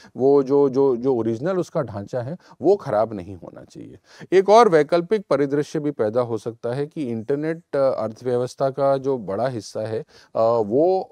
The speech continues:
म, जो, जो, जो, जो इंटरनेट उपयोग करता है वो ऐसा ना हो कि वो अर्थव्यवस्था का एक बड़ा हिस्सा ही रेगुलेट करने लगे, ऐसा भी हो सकता है मित्रों। पर कोई सा भी परिदृश्य हो,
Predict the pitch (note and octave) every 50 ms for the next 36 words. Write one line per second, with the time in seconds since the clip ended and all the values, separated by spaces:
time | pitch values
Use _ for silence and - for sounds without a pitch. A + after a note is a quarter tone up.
0 | - A#2+ B2 B2 A#2+ A#2 A2+ A2 G#2+ A#2+ C#3 G#2+ A#2 A#2+ A2 B2+ A#2 A2 G#2+ A2
1 | A2 G#2+ G2+ B2 C3 A#2+ A#2 B2+ A2+ G#2+ G#2 G2 C#3+ D#3+ F3+ G3 F#3 F3 D3+ A#2
2 | B2 B2+ B2 B2+ A2+ - A#2 G2+ - - A2 A2 B2+ D3+ D3 B2 C3+ D3 C3+ A2+
3 | G#2+ - - C#3 C3+ C3 B2+ B2+ C#3+ D3+ D#3 D3+ D#3 D3 C#3+ D#3 C3 G2+ A2 A2+
4 | A2+ - B2 C3+ C3+ C3+ C3+ - - - D3+ C#3+ - D3+ D#3 E3 D#3+ C#3+ A#2+ G2
5 | G2 A2 B2+ C3 A2 F#2+ - - - C#3 D3+ D#3 F#3+ A3 F#3+ D3 C3 A#2+ B2 C3
6 | B2+ B2+ A#2+ - - A2+ F#2+ F2 G2 F#2+ E2+ D#2 D2 - - _ _ - - _
7 | - G2 G2+ - B2 G2+ E2+ G2+ A2+ A#2+ G#2+ F#2+ - - - - _ - B1+ B1
8 | B1 A#1+ - _ _ - - _ _ _ _ _ _ _ _ - D#3 G#3 A#3 C4
9 | - _ _ _ _ _ _ - A#2+ C3+ D3+ F3 - G3+ G#3 G#3 A#3 G#3 F#3+ D#3+
10 | D#3+ E3 D3+ E3 E3 D#3+ - - F3+ D3 A#2 B2 A#2+ G2+ -